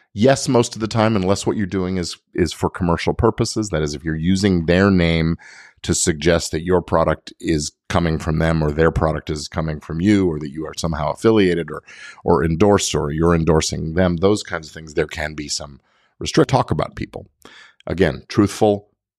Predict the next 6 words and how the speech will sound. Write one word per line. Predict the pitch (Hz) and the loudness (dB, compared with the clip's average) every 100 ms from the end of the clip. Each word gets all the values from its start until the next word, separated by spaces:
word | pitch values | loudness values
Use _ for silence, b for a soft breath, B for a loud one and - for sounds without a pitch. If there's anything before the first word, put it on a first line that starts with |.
| _ _ _ _ - | _ _ _ _ -10
non-private | 87 82 87 92 - 90 87 87 - | -2 2 2 2 2 2 2 0 -2
stuff | - 90 - - | 0 0 0 -2
you're | 85 | 0
allowed | 85 82 82 | 2 2 0
to | 78 | -2
share. | - - | -4 -6